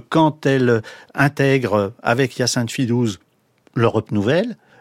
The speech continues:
euh, ce journal, de, cette revue plus exactement, dès janvier, euh, mille neuf cent dix-huit, euh, elle, elle, elle va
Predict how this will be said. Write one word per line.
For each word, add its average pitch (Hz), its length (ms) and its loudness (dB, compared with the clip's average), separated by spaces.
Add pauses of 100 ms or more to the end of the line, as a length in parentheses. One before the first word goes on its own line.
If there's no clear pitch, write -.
(120)
euh, 107 180 -2
ce - 140 -8
journal, 107 480 -4
de, 104 500 -4
cette - 220 -10
revue 127 400 0
plus 110 220 -2
exactement, 110 600 -2
dès 123 200 -2
janvier, 113 520 0
euh, 98 220 -2
mille 107 140 0
neuf 104 140 0
cent 98 140 -2
dix-huit, 104 380 -4 (520)
euh, 107 200 0
elle, 113 160 0
elle, 123 300 -2
elle 135 80 0
va 135 240 0